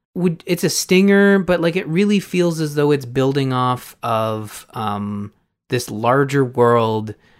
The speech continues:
that the C R M appears to be a part of, but also, like, what is shown is, like, a,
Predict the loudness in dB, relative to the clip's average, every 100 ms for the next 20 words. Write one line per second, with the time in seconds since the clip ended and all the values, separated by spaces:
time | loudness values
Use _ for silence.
0 | _ -8 -8 -6 -2 0 2 2 0 -4
1 | -6 -8 -4 -4 -4 -4 -4 -2 0 0
2 | -2 -4 -6 -8 -4 -4 -2 0 0 0
3 | -2 -6 -12 _ _ -6 -2 0 -2 -4
4 | -2 -2 0 -2 -4 -10 _ -18 -8 -6
5 | -6 -6 -6 -6 -6 -6 -6 -8